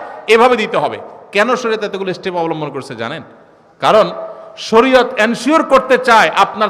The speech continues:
তালাকটা খুব বিচক্ষণতার সাথে, বুদ্ধিদীপ্তভাবে, সুচিন্তিতভাবে হয়েছে, ঠান্ডা মাথায় হয়েছে, বুঝে শুনে হয়েছে।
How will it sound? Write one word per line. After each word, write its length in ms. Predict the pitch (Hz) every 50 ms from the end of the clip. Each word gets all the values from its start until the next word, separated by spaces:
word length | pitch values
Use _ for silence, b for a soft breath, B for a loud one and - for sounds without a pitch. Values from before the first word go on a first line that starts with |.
| - -
তালাকটা 420 | 202 202 226 226 - - 226 202
খুব 220 | 202 - 214 214
বিচক্ষণতার 800 | 160 147 175 202 - - 254 254 254 - 240 240 240 233 240 226
সাথে, 340 | 196 - - 208 208 208 196
বুদ্ধিদীপ্তভাবে, 1040 | 170 160 190 208 190 202 240 254 208 233 220 254 - 233 220 - 190 214 202 202 160 B B B B -
সুচিন্তিতভাবে 880 | - - 254 247 247 277 302 285 262 285 233 240 233 240 240 233 226
হয়েছে, 360 | 202 190 226 214 - - 208 190
ঠান্ডা 400 | - - - 233 247 254 262 254
মাথায় 360 | 240 233 233 269 262 254 202
হয়েছে, 380 | 196 214 208 208 - 226 202 B B B B B 139
বুঝে 280 | 156 208 226 311 311 277
শুনে 260 | - 254 262 254 233
হয়েছে। 420 | 180 208 220 208 - 208 214 -